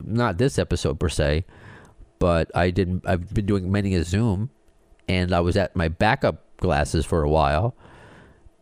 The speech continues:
And th-, again, this is how my brain thinks. It, the glare was so bad.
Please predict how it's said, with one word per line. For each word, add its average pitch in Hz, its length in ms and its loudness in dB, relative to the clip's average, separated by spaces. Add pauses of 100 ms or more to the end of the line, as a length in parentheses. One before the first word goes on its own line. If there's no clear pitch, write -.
(120)
And 98 180 -4
th-, 123 160 0
again, 110 280 0
this 95 120 0
is 131 120 2
how 143 100 2
my 131 140 0
brain 107 420 0
thinks. 98 480 -4 (1160)
It, 120 180 2
the 110 80 0
glare 120 680 0
was - 160 -4
so 120 440 2
bad. 92 520 0